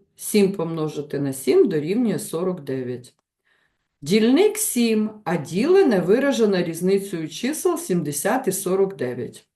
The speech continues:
А отут дуже уважно. Пригадайте, як називаються числа при діленні. Ділене, дільник.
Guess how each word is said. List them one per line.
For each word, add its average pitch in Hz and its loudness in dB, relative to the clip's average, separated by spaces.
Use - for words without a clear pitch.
А 156 0
отут 262 4
дуже 233 0
уважно. 139 0
Пригадайте, 190 0
як 226 -2
називаються 170 -2
числа 160 -6
при 180 0
діленні. 147 -4
Ділене, 175 0
дільник. 214 2